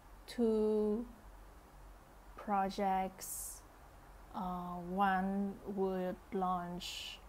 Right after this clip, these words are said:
um, probably in a month's time or earlier. Uh, I cannot disclose it yet, but it's getting into the final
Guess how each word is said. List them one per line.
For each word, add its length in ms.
um, 460
probably 640
in 120
a 60
month's 460
time 480
or 180
earlier. 400
Uh, 320
I 140
cannot 320
disclose 540
it 160
yet, 240
but 280
it's 380
getting 300
into 320
the 120
final 800